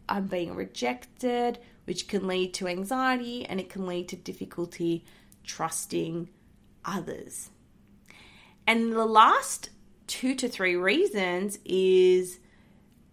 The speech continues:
forgetfulness. So as mentioned earlier, similar to, uh,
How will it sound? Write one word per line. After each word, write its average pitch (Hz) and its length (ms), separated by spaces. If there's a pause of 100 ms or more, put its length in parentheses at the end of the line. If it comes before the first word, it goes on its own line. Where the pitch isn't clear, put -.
(160)
forgetfulness. 233 880
So - 180
as 240 200
mentioned 226 360
earlier, 190 320
similar 359 600
to, 214 560 (640)
uh, 170 300